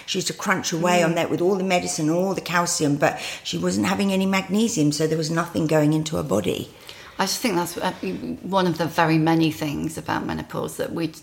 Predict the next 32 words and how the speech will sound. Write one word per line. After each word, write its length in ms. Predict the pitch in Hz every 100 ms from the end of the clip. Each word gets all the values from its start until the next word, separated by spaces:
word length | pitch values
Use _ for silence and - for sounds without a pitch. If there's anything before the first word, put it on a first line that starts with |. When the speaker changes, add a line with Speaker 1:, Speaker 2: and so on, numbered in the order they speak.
| -
Speaker 2:
don't 260 | 156 143
know, 260 | 156 151 -
that 260 | - - -
it, 120 | - - - - - -
you 140 | - 170
know, 140 | 151
it's 240 | - 175
the 80 | 180
Speaker 1:
Yeah. 120 | 196
Speaker 2:
lack 160 | 170 156
of 60 | 160
estrogen 400 | 160 156 - 151
that, 100 | 151 -
that 160 | - 160
Speaker 1:
Mm-hmm. 680 | 208 175 202 214 147 147 -
And 140 | 190
I, 180 | 196 190 202
yeah, 280 | 175 135
and 80 | 151
Speaker 2:
starts 120 | 165
Speaker 1:
that's 140 | - -
what 100 | 175
I 20 |
Speaker 2:
that. 20 |
Speaker 1:
mean. 160 | 202 170
That's 180 | 160 160
why 220 | 170 175
I'm 80 | 160
trying 180 | - 151
to 40 |
get 220 | 143 - -
the 160 | 139